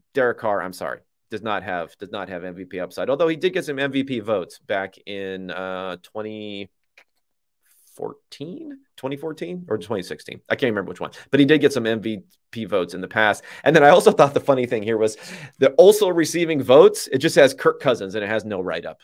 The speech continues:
Like, <laughs> they decided we're not even gonna, we're not gonna, we're not gonna dignify Kirk Cousins with a write-up. Uh, we're just gonna say he also received some votes and then not really talk about him here. So not a ton of recency bias in what's going on with the quarterbacks there, but Burrow sticks out to me as being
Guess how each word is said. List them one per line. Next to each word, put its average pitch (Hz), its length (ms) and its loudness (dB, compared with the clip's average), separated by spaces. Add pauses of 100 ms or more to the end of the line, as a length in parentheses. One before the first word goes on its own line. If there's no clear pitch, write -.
Like, 110 160 -4 (340)
<laughs> - 340 -20
they - 80 -2
decided 151 500 2
we're 151 80 6
not 147 200 6
even 143 140 -2
gonna, 214 360 2
we're 185 80 4
not 208 140 6
gonna, 151 260 4 (380)
we're 139 100 0
not 160 100 6
gonna 160 140 0
dignify 135 500 0
Kirk 135 240 -6
Cousins 107 340 -6
with 104 140 -10
a 98 60 -4
write-up. 95 440 -6 (380)
Uh, 104 200 -4
we're 127 100 -4
just 120 100 -10
gonna 123 140 -8
say 110 240 -2
he 110 140 -6
also 104 240 -6
received 101 420 -16
some 101 200 -20
votes 95 300 -6
and 95 100 -12
then 95 120 -12
not 90 220 -12
really 92 180 -16
talk - 240 -10
about 76 220 -14
him - 60 -20
here. - 140 -20
So 185 140 -2
not 262 160 2
a 214 60 2
ton 180 260 0
of 156 80 -6
recency 151 340 -8
bias 123 300 0
in 123 60 -10
what's 117 160 -6
going 113 220 -6
on 107 140 -8
with 95 80 -20
the - 60 -20
quarterbacks 110 480 -6
there, 104 260 -6
but 104 260 -8 (680)
Burrow 170 380 2
sticks 160 280 -10
out 135 200 0
to 131 80 -12
me 120 260 -8
as 98 260 -8
being 101 380 -10